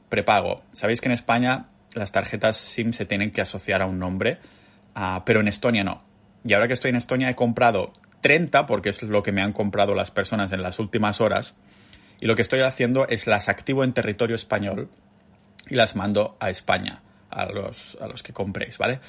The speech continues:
Solo tenéis que ir a armablanda punto com y ahí hay la tarjeta sim. Y yo estoy aquí con treinta tarjetas llamando al territorio es-, a estoniano,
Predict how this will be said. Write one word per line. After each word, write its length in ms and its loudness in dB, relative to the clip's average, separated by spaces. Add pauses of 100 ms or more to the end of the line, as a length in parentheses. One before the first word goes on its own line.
(240)
Solo 180 2
tenéis 240 4
que 100 4
ir 140 4
a 60 8
armablanda 560 4
punto 320 -4
com 240 0 (400)
y 120 -2
ahí 240 2
hay 200 2
la 180 -2
tarjeta 400 -2
sim. 300 -4 (420)
Y 80 -12
yo 80 -2
estoy 180 -2
aquí 460 -2
con 240 -2
treinta 260 4
tarjetas 600 4
llamando 720 2 (240)
al 100 -2
territorio 460 4
es-, 160 -6 (160)
a 240 4
estoniano, 640 -2